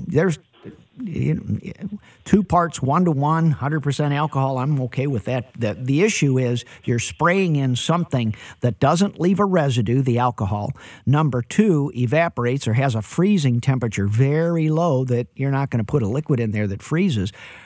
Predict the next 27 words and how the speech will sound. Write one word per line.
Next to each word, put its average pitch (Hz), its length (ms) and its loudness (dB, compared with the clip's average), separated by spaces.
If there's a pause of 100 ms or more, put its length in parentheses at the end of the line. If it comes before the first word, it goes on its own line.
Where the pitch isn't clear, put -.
Frankly, 151 420 0
if 107 120 0
it 156 120 2
were 123 140 0
me, 151 200 2
I'd 123 160 0
just 98 280 -6
take 123 240 0
rubbing 123 380 2
alcohol. 104 340 -2
It's - 120 -6
a 139 40 2
little 143 160 2
more 131 200 0
expensive, 120 580 -2
but 104 100 -2
I 104 100 0
know 117 180 0
I'm 113 100 0
not 117 160 -2
gonna 101 140 0
blow 113 260 0
any 107 140 0
water 113 360 0
in 87 80 0
my 80 140 -2
locks. 62 420 -6